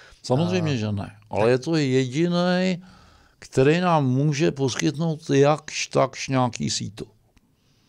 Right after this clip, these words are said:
Speaker 2: No a jsou třeba lidé, co mají mega vysoký I Q, ale naprosto jim chybí nějaká, hm, so-,
Speaker 1: Jsou svině
Speaker 2: nějaké soci-,
Speaker 1: normálně.
Speaker 2: no, třeba,
Speaker 1: No,
Speaker 2: no.
Speaker 1: no, to jsou, ale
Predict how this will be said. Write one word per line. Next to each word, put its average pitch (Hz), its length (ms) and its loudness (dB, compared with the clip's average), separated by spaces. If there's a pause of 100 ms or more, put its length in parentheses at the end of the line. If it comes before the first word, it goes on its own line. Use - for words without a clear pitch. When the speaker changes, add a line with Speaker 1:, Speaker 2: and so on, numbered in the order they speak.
(1040)
Speaker 2:
No 110 300 -8
a 143 80 0
jsou 143 240 -2
třeba 147 360 -2
lidé, 139 300 -4
co - 140 -14
mají 139 140 -4
mega 123 260 -6
vysoký 127 400 -10
I - 40 -20
Q, - 180 -16 (140)
ale 127 300 -6
naprosto 120 440 -8
jim 123 100 -8
chybí 120 420 -12
nějaká, 113 680 -6
hm, 95 280 -14 (200)
so-, - 160 -10
Speaker 1:
Jsou 101 120 2
svině 143 260 4
Speaker 2:
nějaké 131 200 4
soci-, 110 180 4
Speaker 1:
normálně. 104 460 2 (120)
Speaker 2:
no, 165 160 0
třeba, 175 400 2
Speaker 1:
No, - 20 -6
Speaker 2:
no. 120 140 -6
Speaker 1:
no, 185 180 2 (280)
to 214 140 2
jsou, 104 500 4 (680)
ale 151 560 2